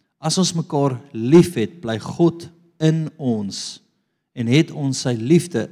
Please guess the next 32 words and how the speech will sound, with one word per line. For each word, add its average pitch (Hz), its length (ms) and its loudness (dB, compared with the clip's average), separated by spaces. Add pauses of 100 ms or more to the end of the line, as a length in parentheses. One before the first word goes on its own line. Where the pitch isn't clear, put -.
in 151 200 -2
ons 117 440 -2 (580)
volkome 120 420 -2
geword. 101 480 -14 (4000)
As 170 240 2
ons 202 200 -2
mekaar 160 440 2
liefhet, 123 720 2 (1040)
is - 120 0
sy 147 120 2
liefde 127 320 -2
in 110 160 -4
ons. 95 300 -8 (100)
En 135 80 -2
ek 127 120 -2
wil 156 160 -2
weer 165 240 6
vir 180 160 -4
jou 147 80 -4
sê, 135 160 -4
die 104 120 -8
hele 143 160 -2
tyd 175 200 -6
wys 175 240 -2
die 160 120 0
Here 143 160 0
vir 131 160 -8
my, 104 160 -6 (800)
die 120 80 2
liefde 139 360 2
het 131 120 -2
gekos. - 540 -8